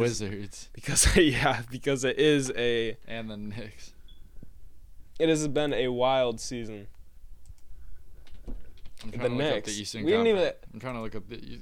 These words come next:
Speaker 1: we talked about the Knicks last week.
Speaker 2: Yeah, I know, but, like, we didn't even, I feel like we just glossed over the Knicks. They're, they're at five hundred right now.
Speaker 1: This is, I mean, that's just what Tibbs does, though. He goes hard in the regular season.
Speaker 2: Yeah.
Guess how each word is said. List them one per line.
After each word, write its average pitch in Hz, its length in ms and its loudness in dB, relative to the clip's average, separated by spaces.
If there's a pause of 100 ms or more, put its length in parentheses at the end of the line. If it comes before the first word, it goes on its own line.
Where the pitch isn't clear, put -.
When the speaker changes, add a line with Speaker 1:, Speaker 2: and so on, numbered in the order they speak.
Speaker 1:
we 143 140 -2
talked 160 240 2
about 165 180 -2
the 110 60 -2
Knicks 110 260 -2
last 101 320 -8
week. 98 180 -10
Speaker 2:
Yeah, 165 220 8
I 143 60 4
know, 156 260 6
but, 131 120 4
like, 131 220 4
we 127 140 -2
didn't 170 160 0
even, 120 340 -2 (600)
I - 40 -12
feel 170 200 2
like 165 100 4
we 139 80 -4
just 127 200 -8
glossed 135 520 0
over 127 220 -4
the 117 80 -8
Knicks. 131 440 -4
They're, 143 300 2
they're 147 180 4
at 131 80 0
five 131 320 0
hundred 127 320 -4
right 117 180 -2
now. 120 280 -4 (240)
Speaker 1:
This 131 220 0
is, 139 160 -2
I 120 160 -4
mean, 131 180 -4
that's 131 220 -6
just 135 180 -10
what 101 200 -10
Tibbs 107 340 -6
does, 110 340 -4
though. 104 160 -8
He 104 140 -8
goes 117 240 -6
hard 110 200 -6
in 104 80 -8
the 104 100 -12
regular 104 340 -10
season. - 260 -14
Speaker 2:
Yeah. 123 260 4